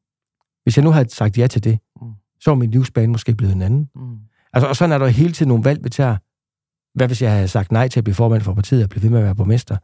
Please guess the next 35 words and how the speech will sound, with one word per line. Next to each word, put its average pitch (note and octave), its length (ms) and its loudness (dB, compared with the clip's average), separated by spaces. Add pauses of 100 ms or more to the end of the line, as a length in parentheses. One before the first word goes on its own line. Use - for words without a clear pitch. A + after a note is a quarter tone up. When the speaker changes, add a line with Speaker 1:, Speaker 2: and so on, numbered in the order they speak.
Speaker 1:
Havde A#2 100 2
jeg G#2+ 40 0
så G#2+ 100 2
været A#2 220 2
det G2 80 0
nu, C#3 180 2
eller A2 100 -4
havde G#2+ 80 -2
jeg G2+ 60 0
lavet A2+ 180 2
noget G2 120 0
andet? C3 260 2
Altså, A2 160 -4 (2250)
det D#3 80 2
er F3 40 2
det F3 100 2
der D#3 60 2
med, C#3+ 100 4
at C3+ 60 2
livet, C3+ 280 2
liv, C3+ 300 2
<laughs> - 80 -10
altså, D3 240 4
livet C#3 240 2
leves B2+ 240 2
forlæns A#2 400 2
og - 20 0
Speaker 2:
Mm. A2 40 0
Speaker 1:
forstås A#2 280 2
baglæns. G#2 380 0
Det C3+ 120 2
er C3 40 2
jo C3+ 60 2
meget A#2+ 220 2
rigtigt. G2+ 540 -6